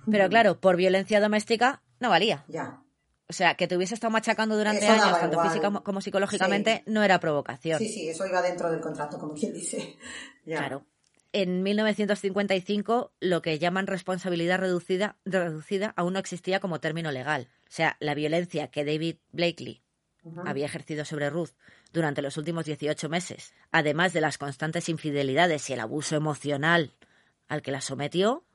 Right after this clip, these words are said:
Speaker 1: no tuvieron ningún tipo de repercusión en el juicio.
Speaker 2: Pero ella en algún momento, eh, declaró, dijo algo sobre todo eso, o sus abogados lo sabían, pudieron usarlo para su defensa.
Speaker 1: El abogado sí.
Speaker 2: Ujú.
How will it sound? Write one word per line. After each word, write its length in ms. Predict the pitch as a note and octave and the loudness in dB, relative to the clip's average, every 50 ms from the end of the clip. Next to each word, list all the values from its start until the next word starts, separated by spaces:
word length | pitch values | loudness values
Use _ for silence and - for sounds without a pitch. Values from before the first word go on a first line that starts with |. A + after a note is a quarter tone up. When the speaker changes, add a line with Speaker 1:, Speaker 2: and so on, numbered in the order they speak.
| _ _ _ - | _ _ _ -6
Speaker 1:
no 100 | F3 D#3 | -6 -4
tuvieron 320 | - D3 C#3+ D3 F3 G3+ G3 | -2 0 0 0 0 0 -2
ningún 240 | E3 C#3 C#3 C#3+ | -2 -4 -6 -4
tipo 180 | C#3 D3+ - E3+ | -6 -4 -2 0
de 100 | F#3 G3+ | 0 0
repercusión 500 | F#3 E3+ - C3 C3 - B2+ C3 C3 B2 | 0 -2 -4 -6 -8 -8 -10 -12 -10 -10
en 60 | B2 B2+ | -10 -10
el 80 | A2+ | -10
juicio. 440 | - - F3 G3 - - F3 C#3+ _ _ | -10 -6 -6 -6 -6 -8 -12 -12 _ _
Speaker 2:
Pero 180 | - F#3 F#3 E3+ | -2 0 0 0
ella 360 | E3+ F3+ F#3 B3 C4+ C#4 C4+ B3 | 0 0 2 4 4 4 4 4
en 200 | B3 A#3 G#3 G3+ | 2 0 0 -2
algún 220 | G3 - G3 G3+ | -2 -2 0 0
momento, 960 | G#3 G3+ G3+ G3 G3+ G#3+ A3 A3+ A#3+ G#3+ G3+ F#3+ F3 D#3+ D3+ C#3+ - - - _ _ _ - | 0 0 0 0 -2 -2 0 2 2 2 2 2 0 0 -2 -6 -10 -14 -20 _ _ _ -10
eh, 640 | E3+ D#3+ D#3 D#3 D3+ D3+ C#3+ C3 A2+ - - - - _ _ _ _ _ - _ - - - - - D#3+ | -8 -6 -6 -6 -6 -6 -8 -8 -10 -12 -14 -18 -20 _ _ _ _ _ -20 _ -20 -20 -20 -20 -16 -8
declaró, 960 | - D#3+ - E3 D#3 D3 D3+ E3 F#3 G3 G3+ G#3 G#3 G3+ F#3+ F#3 F3 E3+ D#3+ - | -8 -8 -4 -2 -2 -2 0 2 2 4 4 4 4 4 6 4 4 4 2 -2
dijo 220 | D#3+ E3 - F3 | -4 -4 -2 -2
algo 200 | E3 F3 F3+ F#3 | 0 0 -2 -4
sobre 200 | F3+ F3+ D#3+ D#3+ | -4 -4 -6 -4
todo 260 | - E3+ D3+ D3 C#3+ | -4 -6 -6 -4 -2
eso, 880 | D#3 G3 A3+ A3+ - - B3+ A#3+ A#3+ A#3 A3+ G#3 F#3 F3 E3+ E3 D#3 - | 0 0 0 0 2 2 4 4 6 4 4 4 4 4 4 2 0 -4
o 80 | - | -8
sus 160 | - - - F3 | -14 -12 -8 -6
abogados 360 | D#3+ D#3 D#3 F3 F#3 G3 F#3+ | -6 -2 -2 0 0 0 -4
lo 60 | F#3+ | -4
sabían, 880 | F3 F3 D#3 C#3 - F#3+ A3 A#3+ B3 B3 B3 B3 B3 A#3+ A#3+ A#3 A#3 A3+ | -4 -4 -6 -4 -2 0 2 4 4 4 4 4 2 2 0 -2 -2 -4
pudieron 260 | F#3 F3+ F3+ F#3+ F#3+ F3+ | -4 -6 -4 -4 -4 -6
usarlo 380 | E3+ E3+ F#3+ F3 F3 F3+ F3 | -4 -4 -4 -4 -2 -2 -2
para 200 | F3 F3 E3+ E3 | 0 -2 -2 -2
su 60 | E3 | -4
defensa. 600 | D#3+ D3+ D3 - - G3 A#3 A#3+ A#3 - - B3 A#3+ | -6 -8 -8 -6 -2 -2 0 0 -2 0 2 4 6
Speaker 1:
El 100 | G#3+ G#3 | 8 8
abogado 500 | G#3 G3+ G#3 G3+ F#3+ G#3+ A#3+ C4 D4 D4 | 8 8 6 6 8 8 10 10 8 6
sí. 300 | - - G#3 F#3 E3 - | 6 4 0 0 -2 -2
Speaker 2:
Ujú. 460 | - F#3 F3+ F3+ G3 G#3+ A#3 A#3 A3+ | -8 -10 -8 -4 -2 -2 -2 -2 -4